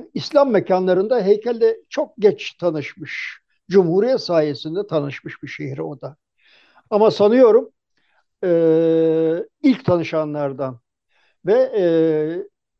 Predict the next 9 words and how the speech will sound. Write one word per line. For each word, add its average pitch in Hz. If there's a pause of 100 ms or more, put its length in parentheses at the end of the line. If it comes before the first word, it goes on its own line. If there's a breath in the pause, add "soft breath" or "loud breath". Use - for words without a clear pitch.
(180)
Cumhuriyet 185
sonrası 196
yapılan, 196
e, 185
ilk 202
heykel 190 (160)
tahmin 175
edeceğin 170
gibi 196